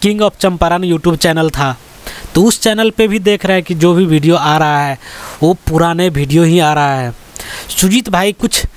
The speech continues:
नया वीडियो ट्राई कर रहे हैं, जैसे अभी वीडियो आप लोग देख रहे हैं जिसमें दो लोगों की लोग kidnap किए हैं और kidnap करके पता नहीं कहाँ पहुँचा देंगे, शायद इसके designation पे पहुँचाने की कोशिश कर रहे हैं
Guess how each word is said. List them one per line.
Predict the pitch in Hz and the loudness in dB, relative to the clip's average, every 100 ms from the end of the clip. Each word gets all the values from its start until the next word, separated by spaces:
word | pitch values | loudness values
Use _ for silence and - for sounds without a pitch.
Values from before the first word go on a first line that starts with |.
| - - - - - - | -18 -20 -20 -20 -16 -2
नया | 147 175 214 | 2 2 0
वीडियो | 208 170 165 | 0 -4 -6
ट्राई | 185 175 160 | -8 -2 -2
कर | 175 165 | 0 -2
रहे | 151 | 0
हैं, | 147 143 135 | 0 -2 0
जैसे | 151 - 185 190 - - - - - | 0 2 0 -2 -10 -20 -20 -18 -6
अभी | 170 165 202 - - - | -2 0 -2 -6 -16 -6
वीडियो | 147 160 160 | 0 2 4
आप | 175 147 | 2 0
लोग | 151 160 | -2 -2
देख | 143 156 135 | 0 0 0
रहे | 123 | -4
हैं | 117 113 - | -4 -6 -8
जिसमें | 131 170 - 160 113 - - - - | -2 -2 0 -4 -4 -10 -16 -14 -4
दो | 151 156 | 0 2
लोगों | 170 170 165 | 4 2 0
की | - 160 | 0 2
लोग | 160 - - | 2 -2 -2
kidnap | 156 139 156 156 - | -2 0 0 -2 -4
किए | 139 135 | -2 0
हैं | 123 113 - - - - | 0 -4 -8 -20 -18 -6
और | - - | -4 0
kidnap | 156 139 180 | 0 0 -2
करके | - 147 - 165 - - | 0 -4 0 -2 0 -4
पता | 160 | -2
नहीं | 175 160 | 0 0
कहाँ | 156 165 147 | -2 -4 -4
पहुँचा | 135 123 160 | -2 0 0
देंगे, | 170 160 135 117 - - - - - - - | -2 -4 -6 -10 -14 -18 -18 -20 -18 -12 -2
शायद | 180 | 0
इसके | 190 - | 2 0
designation | 170 165 160 165 180 | 0 0 0 -2 0
पे | 170 175 | 0 0
पहुँचाने | 175 139 - 151 | 0 0 0 -2
की | 175 | -4
कोशिश | - 151 156 | -2 -2 0
कर | - 170 | 0 -2
रहे | 139 117 | 0 -4
हैं | 113 113 | -4 -8